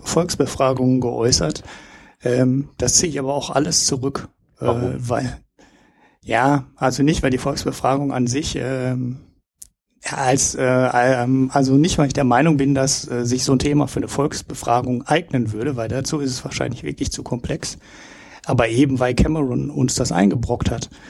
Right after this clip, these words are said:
Speaker 1: Und es ist doch völlig egal, ob du auf die repräsentative Demokratie schaust oder auf die direkte Demokratie schaust. Der Cameron hat die Nummer angestoßen und, ähm, ja gut, der Wähler hat sie dann aus meiner Sicht verrissen.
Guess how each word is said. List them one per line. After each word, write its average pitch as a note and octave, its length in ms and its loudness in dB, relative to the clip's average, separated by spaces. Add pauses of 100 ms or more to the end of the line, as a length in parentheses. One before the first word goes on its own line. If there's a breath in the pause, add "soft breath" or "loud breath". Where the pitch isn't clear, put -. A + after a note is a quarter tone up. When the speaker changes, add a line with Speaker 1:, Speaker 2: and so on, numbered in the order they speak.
(160 loud breath)
Speaker 1:
Und B2+ 100 4
es A#2+ 80 4
ist B2+ 120 2
doch B2+ 80 2
völlig B2+ 300 0
egal, B2 300 0
ob B2 140 -6
du B2+ 120 -2
auf B2 160 -2
die B2+ 160 0
repräsentative C3 920 -2
Demokratie D#3+ 680 0
schaust D3+ 380 2
oder C3 180 0
auf C3+ 160 -4
die C3 140 0
direkte B2+ 420 0
Demokratie A#2 640 -2
schaust. C3+ 380 0 (560 loud breath)
Der A#2+ 120 -2
Cameron D#3 600 4 (140)
hat - 240 -2
die B2+ 80 2
Nummer C3 400 2
angestoßen D#3+ 880 2
und, C3+ 420 4
ähm, A#2+ 520 -2 (160)
ja A#2 140 -4
gut, C#3+ 200 -4
der A2+ 100 -4
Wähler B2 320 0
hat C#3 140 -4
sie - 140 -2
dann A#2+ 320 -2
aus A2+ 180 -4
meiner C3 300 4
Sicht B2+ 260 -2
verrissen. D#3+ 540 2